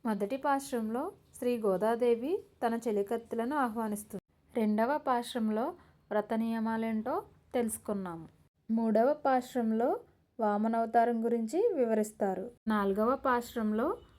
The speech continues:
శ్రీకృష్ణ పరమాత్మ గురించి తెలుసుకున్నాము. ఐదవ పాశ్రంలో పర్జన్య దేవుణ్ణి వర్షాలు కురిపించమని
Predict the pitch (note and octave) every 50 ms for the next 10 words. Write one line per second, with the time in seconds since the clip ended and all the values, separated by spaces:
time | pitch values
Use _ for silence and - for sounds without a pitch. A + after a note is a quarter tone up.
0 | - - - - A3+ A3+ A3 A3 B3 A#3+ A#3+ - B3+ B3+ A#3+ B3 A#3+ A#3+ A#3 A#3+
1 | A#3 A#3 A#3 A#3+ A3+ A3 A#3 A#3 A#3 A3+ A3 D4+ E4 E4+ G4 E4+ C4 A#3 A3+ -
2 | - A#3+ A3 G#3 G3+ F#3+ F#3 F3+ - - A3 - _ _ - - - - A3 G#3+
3 | A3 G#3+ G#3+ B3 C4 D4 D4 D4 C#4 C4 B3+ B3+ B3 - C4 A#3+ G#3+ G#3+ G#3 G#3
4 | A3 D4 G4 B4+ - _ - - - - - - - - - - - - A3 G#3+
5 | G3 G3 - A3+ A3+ A3+ A#3 B3 B3 A3+ B3 A#3+ A#3 A#3 A#3 A3+ A#3 B3 D4 G4+
6 | B4 - - - - - - - - - - A#3 A3 G#3 G#3 - - B3 B3+ B3
7 | B3 B3+ A#3 G#3+ - A#3+ A3 G#3+ - - A#3 A3+ A3 A3+ C#4+ F#4+